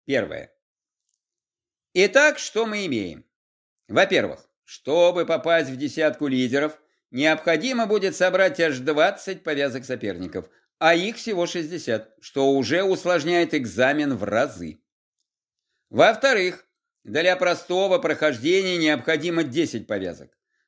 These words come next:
С учётом этого нас буквально вынуждают сражаться и с классами третьего этажа,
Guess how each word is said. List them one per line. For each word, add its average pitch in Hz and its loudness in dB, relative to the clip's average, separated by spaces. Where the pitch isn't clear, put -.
С - -12
учётом 202 2
этого 190 2
нас 170 2
буквально 180 0
вынуждают 160 0
сражаться 143 -2
и 143 -2
с 127 -8
классами 135 -2
третьего 123 0
этажа, 160 0